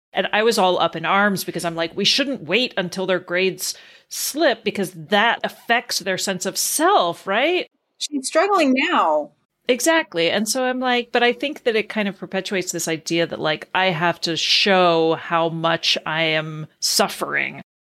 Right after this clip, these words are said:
Speaker 1: before I can ask for accommodations. And I feel like that that's just the, the narrative around accommodations is all wrong, because that's where it's like, you don't have to show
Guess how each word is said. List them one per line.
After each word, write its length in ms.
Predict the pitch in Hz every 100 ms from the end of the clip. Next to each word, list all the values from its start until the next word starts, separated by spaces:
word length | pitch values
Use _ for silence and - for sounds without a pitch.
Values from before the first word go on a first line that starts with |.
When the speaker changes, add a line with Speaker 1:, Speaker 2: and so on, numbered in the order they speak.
| _
Speaker 1:
before 380 | 185 185 175 165
I 100 | 156
can 180 | - 165
ask 280 | 143 147 -
for 140 | -
accommodations. 840 | - 151 139 87 - - - 110
And 120 | 180 190
I 60 |
feel 220 | 190 233
like 180 | 247 226
that 200 | 202 170
that's 240 | 214 220 -
just 300 | 247 - - -
the, 320 | 175 196 175
the 140 | 175 185
narrative 600 | 175 190 339 277 175 156
around 400 | 160 165 170 156 -
accommodations 720 | - 170 160 160 151 156 143
is 140 | 147
all 140 | 147 -
wrong, 340 | 113 123 -
because 280 | 131 - 147
that's 300 | 170 165 -
where 140 | 156
it's 180 | - -
like, 240 | 101 113 -
you 100 | 190
don't 220 | 269 -
have 320 | - 220 226
to 100 | -
show 800 | 180 - - 202 214 202 185 180